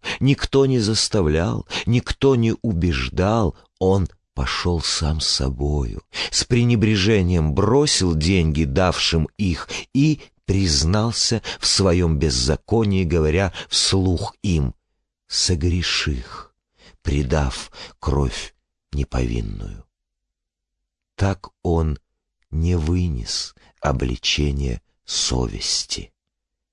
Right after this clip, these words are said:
Таково свойство греха. Прежде чем он совершен, он опьяняет своего пленника.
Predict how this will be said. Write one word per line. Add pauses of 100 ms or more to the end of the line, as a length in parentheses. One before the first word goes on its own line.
(240)
Таково (320)
свойство (160)
греха. (680)
Прежде
чем
он
совершен, (320)
он (260)
опьяняет
своего
пленника.